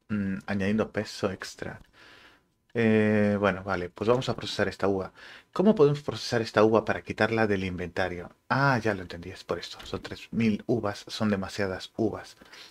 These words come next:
Vamos a quitar estas gachas de momento. Esto que estáis viendo es algo recurrente en Black Desert y es en,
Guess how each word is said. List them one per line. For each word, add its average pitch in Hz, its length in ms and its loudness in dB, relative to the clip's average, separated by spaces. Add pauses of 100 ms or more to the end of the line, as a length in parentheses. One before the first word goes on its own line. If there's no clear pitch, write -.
(160)
Vamos - 240 -8
a 101 60 -8
quitar 98 260 -6
estas 92 300 -8
gachas 95 320 -8
de 104 80 -2
momento. 110 640 0 (1800)
Esto 165 240 2
que 180 80 2
estáis 127 240 2
viendo 98 340 4
es 107 160 -4
algo 113 220 4
recurrente 101 640 2
en 87 80 -4
Black 92 200 0
Desert - 400 -6 (460)
y 117 200 4
es 143 200 0
en, 101 400 4